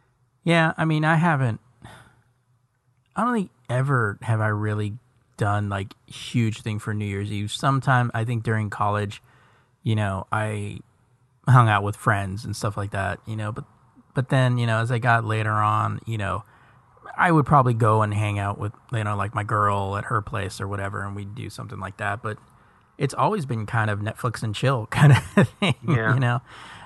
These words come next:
Speaker 1: Um, you know, we usually do, like, sometimes, like, like here, you know, I would usually do, like, "Oh, yeah, we'll watch a couple movies," and then right about eleven thirty, we turn on, you know, New Year's Rockin' Eve and just watch the ball drop and then,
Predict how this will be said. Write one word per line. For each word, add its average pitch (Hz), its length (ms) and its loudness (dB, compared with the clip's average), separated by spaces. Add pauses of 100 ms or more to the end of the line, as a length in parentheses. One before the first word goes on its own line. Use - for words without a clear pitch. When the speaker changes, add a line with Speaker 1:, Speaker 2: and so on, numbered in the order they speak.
(100)
Speaker 1:
Um, 107 500 2 (880)
you 117 120 0
know, 107 280 0
we 113 100 0
usually 120 400 4
do, 107 260 0
like, 101 280 -2
sometimes, 107 360 -4
like, 135 200 0 (120)
like 151 180 0
here, 139 380 4
you 104 160 -2
know, 104 140 -2
I 104 160 2
would 104 160 -2
usually 104 320 -6
do, 101 160 -6
like, 104 180 -4
"Oh, 190 160 4
yeah, 165 140 0
we'll 139 180 -2
watch 123 340 0 (540)
a 123 100 4
couple 123 280 4
movies," 110 580 0
and 110 160 -4
then 104 480 -4 (220)
right 113 340 2
about 104 240 2
eleven 104 320 -4
thirty, 101 380 -4
we 95 320 -10 (340)
turn 107 220 -2
on, 101 360 0
you 107 100 -8
know, 104 300 -8 (380)
New 120 140 4
Year's 113 240 4
Rockin' 104 340 0
Eve 101 160 -6
and 98 140 -8
just 101 160 -10
watch - 180 -8
the - 80 -6
ball 98 220 -4
drop 98 320 -4
and - 80 -8
then, - 140 -10